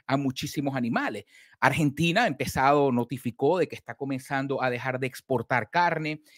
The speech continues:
India ha también dejado de exportar, eh, trigo, que ellos producían bastante trigo, pero también por un problema climático que ellos tienen. China ha dejado de exportar fertilizantes. Automáticamente, los países que tienen de más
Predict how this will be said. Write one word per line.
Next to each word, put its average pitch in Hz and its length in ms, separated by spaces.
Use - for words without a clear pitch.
India 151 640
ha 123 160
también 131 500
dejado 127 480
de 127 80
exportar, 127 760
eh, 120 160
trigo, 170 460
que 127 80
ellos 117 160
producían 131 400
bastante 123 420
trigo, 147 260
pero 123 140
también 120 260
por 131 140
un 120 180
problema 131 380
climático 127 500
que 123 120
ellos 117 160
tienen. 147 400
China 185 500
ha 120 100
dejado 143 460
de 151 240
exportar 135 760
fertilizantes. 131 1040
Automáticamente, 156 1160
los 127 160
países 156 400
que 156 140
tienen 165 400
de 123 120
más 131 380